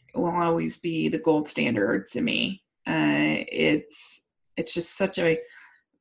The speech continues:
beautiful character. Uh, I remember there's a quote by Mark Twain where he talks about how Anne is just a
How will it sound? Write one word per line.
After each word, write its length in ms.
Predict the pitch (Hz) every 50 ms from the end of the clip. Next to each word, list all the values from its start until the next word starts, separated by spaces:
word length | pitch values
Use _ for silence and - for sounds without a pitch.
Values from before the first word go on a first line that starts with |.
| _ _ _ _ _ _ _ _ - -
beautiful 480 | 180 175 185 190 196 202 202 - 185 185
character. 880 | - - - 185 175 175 185 - - 202 202 214 214 220 240 240 - - - - - - - _ - -
Uh, 40 | 185
I 220 | 180 175 170 170
remember 360 | - 214 247 262 247 262 240
there's 200 | 196 190 196 196
a 40 | -
quote 260 | - - 240 254 240
by 140 | - 175 180
Mark 260 | 180 180 185 185 -
Twain 300 | - - 208 208 196 185
where 100 | 170 165
he 100 | 165 165
talks 220 | 165 - 170 - -
about 200 | - - - -
how 220 | - 165 - 151
Anne 260 | - 160 165 160 156 156
is 160 | 147 - -
just 400 | - - - - - - _ _ -
a 280 | - 87 - - 101